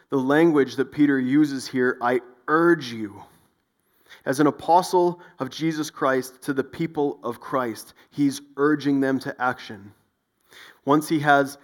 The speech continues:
established their identity in Christ, then he issues this command. We have a tendency of humans, the reason Peter is,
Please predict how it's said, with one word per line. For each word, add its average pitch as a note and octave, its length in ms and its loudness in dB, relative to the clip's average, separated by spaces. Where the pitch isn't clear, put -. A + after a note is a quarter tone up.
established D#3+ 640 0
their C3+ 140 2
identity D#3+ 480 2
in D#3+ 80 0
Christ, D3 500 -2
then C#3+ 220 0
he C#3 220 -6
issues C3 540 -4
this B2 160 -10
command. A2 560 -8
We B2+ 140 -4
have C#3 120 2
a C3+ 60 -2
tendency C#3+ 640 0
of B2 120 -4
humans, B2+ 440 2
the B2 80 -6
reason C3+ 340 0
Peter D3 300 2
is, C3 200 -6